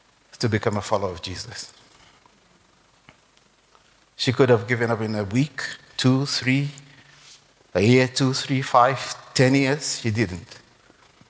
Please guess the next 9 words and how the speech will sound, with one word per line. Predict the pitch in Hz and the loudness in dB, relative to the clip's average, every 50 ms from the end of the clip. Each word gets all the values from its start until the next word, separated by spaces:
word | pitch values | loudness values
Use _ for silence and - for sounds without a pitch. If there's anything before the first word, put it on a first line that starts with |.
| _ _ - _ - | _ _ -20 _ -6
She | - 131 120 | -2 -2 0
kept | - - 127 117 - - | 2 2 0 0 0 0
praying | - 123 120 117 117 | 0 0 2 2 0
for | - 117 104 | 0 0 0
eleven | 107 120 113 107 107 101 | 2 2 0 0 -2 -2
and | 101 98 | -2 -4
a | 92 | -2
half | - 107 98 95 - 113 | 0 0 0 0 -2 -4
years. | 104 95 - - - - - | -4 -4 -6 -6 -8 -8 -8